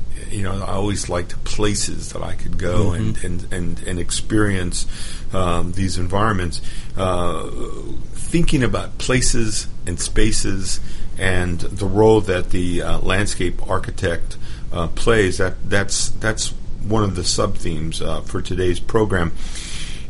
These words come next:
Speaker 1: You know, we have relied on commercial developers and, and home builders, uh, to incorporate this into their projects.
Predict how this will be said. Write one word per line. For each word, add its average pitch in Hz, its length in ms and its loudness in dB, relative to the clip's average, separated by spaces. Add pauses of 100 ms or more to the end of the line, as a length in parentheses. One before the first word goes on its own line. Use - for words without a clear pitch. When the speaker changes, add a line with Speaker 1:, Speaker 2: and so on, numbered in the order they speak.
(140)
Speaker 1:
You 131 100 0
know, 110 120 2
we 120 280 0
have 110 260 0
relied 98 320 -2
on 92 80 0
commercial 98 460 0
developers 87 580 0
and, 87 240 -2
and 85 120 -2
home 104 360 0
builders, 82 760 0
uh, - 1120 -2 (300)
to 95 240 0
incorporate 87 520 0
this 90 220 0
into 85 480 0
their 90 180 0
projects. 85 600 0